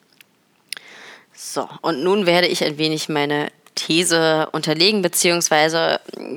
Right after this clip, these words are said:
erzählen, wie es überhaupt dazu kam, dass ich die Multiple Sklerose als so eine, als Verbesserung in meinem Leben erkannt habe, beziehungsweise genutzt habe, wäre hier das richtige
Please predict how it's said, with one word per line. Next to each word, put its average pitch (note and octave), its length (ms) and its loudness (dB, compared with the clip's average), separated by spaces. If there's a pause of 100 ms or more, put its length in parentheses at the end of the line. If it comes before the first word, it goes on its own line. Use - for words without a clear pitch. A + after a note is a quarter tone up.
(160)
erzählen, G3 800 2
wie F#3 160 0
es F#3 80 0
überhaupt E3 380 0
dazu D#3 180 -2
kam, D#3+ 340 0
dass D#3 200 2
ich D3+ 100 -4
die E3 80 -4
Multiple D3 340 -4
Sklerose D#3 460 0
als D3 220 0
so E3 100 2
eine, D3+ 340 2 (1040)
als F#3+ 200 4
Verbesserung F3+ 560 4 (180)
in E3+ 120 2
meinem D#3 200 2
Leben C#3+ 400 0
erkannt D#3 420 -2
habe, D3+ 220 2
beziehungsweise D#3 680 0
genutzt - 460 -2
habe, - 380 0
wäre D3 280 0
hier D3 120 0
das D3 160 0
richtige D3 320 -6